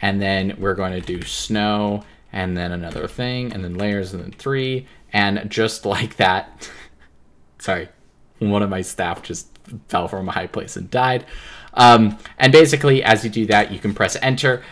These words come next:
and you can have a nice, uh, tree with lots of snow variation. If you don't want that, you can just do snow, and it's just that very flat first layer,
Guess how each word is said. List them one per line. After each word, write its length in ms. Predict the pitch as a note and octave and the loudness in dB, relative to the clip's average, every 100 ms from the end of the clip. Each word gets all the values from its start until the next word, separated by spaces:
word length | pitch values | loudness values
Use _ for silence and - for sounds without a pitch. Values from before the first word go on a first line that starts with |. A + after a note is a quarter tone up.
| C3 | -16
and 600 | - G#2 G#2+ G#2 G#2 G#2 - | 0 4 6 6 6 2 -4
you 320 | F#2+ F#2+ F#2+ | -8 -6 -8
can 180 | - G2 | -8 -10
have 380 | - F#2 F#2 - | -6 -4 -4 -4
a 120 | F#2+ | -6
nice, 380 | F2+ F2 F2 - G2 - - | -4 -6 -10 -12 -12 -14 -12
uh, 260 | F#2 F2 E2+ - | -10 -8 -10 -10
tree 380 | - C#3 B2+ - | -4 -2 -2 -6
with 180 | G#2+ G2+ F#2+ | -8 -10 -2
lots 280 | F#2+ G#2 | -2 -2
of 200 | - G2+ | -6 -10
snow 240 | - G2 F2+ | -8 -8 -6
variation. 560 | F2 E2+ A2 A#2 B2 A2 - - | -6 -2 0 0 -4 -10 -16 -10
If 180 | A2 A2+ | -8 -6
you 80 | |
don't 220 | G#2+ B2+ G2+ | -2 -2 -2
want 200 | G2+ G#2+ | -4 -2
that, 160 | G2 | -4
you 60 | G2 | -6
can 160 | G2+ | -8
just 320 | F#2 F#2+ - - | -6 -8 -8 -12
do 140 | F2+ | -12
snow, 460 | - - G2+ G2+ - | -10 -6 -4 -4 -6
and 100 | F#2 | -10
it's 200 | F2 - | -12 -10
just 180 | G2+ - | -10 -2
that 200 | F#2 F#2+ | -4 -2
very 260 | F#2 F2 | -4 -6
flat 400 | - F#2 F2+ F2 | -8 -4 -4 -4
first 340 | - D2+ - G#2+ | -8 -12 -8 -4
layer, 420 | A#2 A#2+ A#2+ | 0 2 0